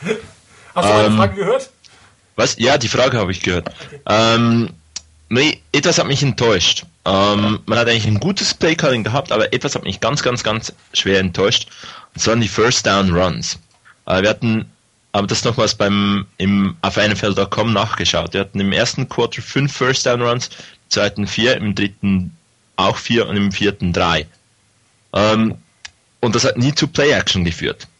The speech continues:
Speaker 2: Ich war da mit meinem Kollegen im Stadion und habe wirklich immer gedacht, ja gut, man kann ja schon viel laufen beim First Down. Aber irgendwann kommt dann die Play-Action, man geht tief, nicht wie beim zweiten Play, wo,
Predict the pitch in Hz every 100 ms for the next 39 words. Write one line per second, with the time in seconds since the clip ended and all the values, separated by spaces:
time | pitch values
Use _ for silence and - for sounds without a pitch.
0 | - - 120 113 113 113 110 113 110 117
1 | 131 143 143 127 113 110 - 113 135 135
2 | 120 98 113 107 - 151 147 135 120 -
3 | 104 - - - 170 226 226 - 185 131
4 | 190 180 - _ _ - - 143 127 123
5 | 101 101 - 101 98 95 - 92 - 85
6 | 71 - _ _ _ - 131 147 160 143
7 | 131 139 123 120 113 107 - 139 147 143
8 | - 131 107 101 107 - 147 175 - -
9 | - _ - 135 - 135 120 113 - 117
10 | 117 117 - - 160 127 110